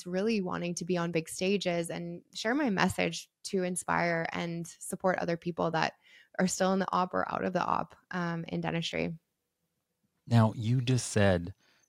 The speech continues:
Speaker 2: that contributed to you choosing to be an entrepreneur. Um, I was just gonna say right before you said that, that, like, I,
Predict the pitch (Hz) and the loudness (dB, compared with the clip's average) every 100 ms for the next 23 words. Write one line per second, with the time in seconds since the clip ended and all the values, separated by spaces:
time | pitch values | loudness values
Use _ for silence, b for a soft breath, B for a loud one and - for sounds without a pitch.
0 | - 101 107 95 110 98 98 92 - - | -6 -2 -2 0 0 0 0 -2 -2 -4
1 | 95 87 90 98 95 90 - _ - - | -2 -2 -2 0 2 0 -6 _ -8 0
2 | 147 131 117 98 90 90 87 90 - 90 | 2 4 2 2 0 0 -2 -4 -4 -4
3 | 87 82 87 b b b b 117 107 104 | -2 -4 -8 b b b b 4 6 4
4 | - - 131 143 143 - 120 107 131 139 | 0 4 8 8 6 4 4 4 4 4
5 | 110 104 104 92 135 127 98 101 101 95 | 2 0 0 2 0 2 0 -2 0 -2
6 | 90 - _ _ _ _ _ 110 131 123 | -2 -10 _ _ _ _ _ 2 4 2